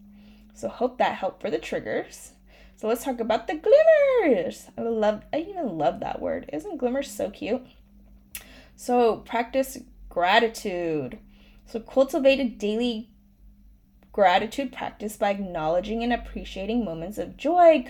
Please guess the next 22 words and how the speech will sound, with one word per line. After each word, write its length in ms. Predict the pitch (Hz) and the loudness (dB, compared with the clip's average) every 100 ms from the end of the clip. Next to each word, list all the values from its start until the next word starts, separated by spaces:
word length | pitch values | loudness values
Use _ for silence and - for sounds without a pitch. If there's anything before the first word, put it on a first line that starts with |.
| - | -6
kindness, 340 | 302 302 277 | -4 -2 -2
or 80 | 233 | -4
beauty 420 | 208 208 220 240 | -4 -6 -6 -2
in 80 | 254 | 0
your 140 | 254 | 0
life. 400 | 254 302 311 - - - - - - - - | -2 -2 -2 -4 -6 -20 -20 -20 -20 -20 -14
I've 140 | 202 | -14
said 240 | - 226 214 | -6 -4 -4
this 140 | 220 | -6
many 200 | 220 226 | -4 -4
times. 720 | 226 254 269 277 226 175 - - - | -4 -4 -2 -2 -2 -4 -12 -18 -16
Wake 360 | - 196 233 311 | -4 -2 2 4
up 300 | 311 277 - _ | 4 2 -2 _
and 280 | 226 208 190 | -4 -4 -4
practice 460 | - 214 233 226 220 | -6 -6 -4 -6 -4
gratitude. 600 | 208 202 196 - 240 202 | 0 0 -2 -6 -8 -6
Say 180 | 208 233 | -6 -6
three 240 | 269 294 | -6 -6
things 260 | 320 349 349 | -6 -6 -6
you're 140 | 349 | -4
grateful 380 | 359 403 381 349 | -4 -4 -4 -4
for. 520 | 339 330 311 233 | 2 4 6 2